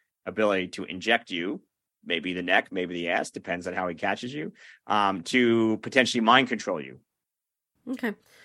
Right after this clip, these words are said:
Speaker 2: So, and where might this character be used? Because he really is going to need people. He can't just, like, do what he's doing. Hi-, his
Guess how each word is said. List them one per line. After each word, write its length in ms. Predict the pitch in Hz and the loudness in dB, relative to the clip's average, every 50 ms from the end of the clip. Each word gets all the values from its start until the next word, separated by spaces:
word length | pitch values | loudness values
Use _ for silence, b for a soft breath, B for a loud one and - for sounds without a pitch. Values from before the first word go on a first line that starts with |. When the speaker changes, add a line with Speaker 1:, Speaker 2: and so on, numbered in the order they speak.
| b b | b b
Speaker 2:
So, 340 | b - - 277 254 247 240 | b -2 2 4 6 6 6
and 280 | - - 240 254 247 226 | 4 4 2 2 4 4
where 200 | 226 247 269 302 | 6 6 6 4
might 240 | 302 294 277 269 - | 4 2 2 2 2
this 180 | 240 233 233 - | 0 0 0 0
character 400 | - 240 214 208 214 - 208 190 | 0 2 2 2 2 0 -2 0
be 100 | 208 202 | 0 0
used? 400 | 180 175 175 151 - - - - | 0 0 0 0 -2 -6 -6 -2
Because 680 | - 233 220 - - 233 226 226 240 233 226 - - - b b b b b b b b b b | -2 -2 0 2 4 4 6 6 4 2 -2 -6 -10 -14 b b b b b b b b b b
he 280 | - - 262 254 254 | -2 2 2 4 4
really 520 | 220 202 220 240 269 277 285 277 269 247 - | 4 2 2 2 2 4 2 2 2 2 2
is 160 | 196 208 202 | 2 2 2
going 320 | - - 208 208 202 202 208 | 2 4 4 6 6 4 2
to 180 | - - 226 | 2 0 0
need 420 | 202 202 196 190 190 190 170 - - | 2 2 2 2 2 2 0 -4 -8
people. 580 | - - 277 254 254 - - 82 104 - 208 208 | -4 -2 -2 -2 -2 -4 -6 -6 -4 -4 -4 -6
He 220 | 190 - 214 180 | -4 -4 -6 -6
can't 380 | - - - 202 180 160 - - _ - | -4 0 2 2 2 2 0 -2 _ -2
just, 320 | - 185 170 - - - | 0 0 0 -2 -4 -4
like, 260 | 190 175 156 143 - - _ | -4 -2 -4 -4 -6 -12 _
do 200 | - 170 170 156 | -6 -6 -4 -4
what 120 | 165 147 | -4 -4
he's 440 | - - 170 160 147 151 - - - - _ | -4 -4 -4 -4 -2 -4 -6 -8 -12 -14 _
doing. 360 | - 170 151 147 139 139 156 165 | -6 -4 -2 -2 -2 -2 -2 -4
Hi-, 140 | 180 - - | -6 -6 -6
his 520 | - 160 156 170 160 156 156 - - - | -6 -4 -2 -2 -2 -2 -4 -6 -10 -12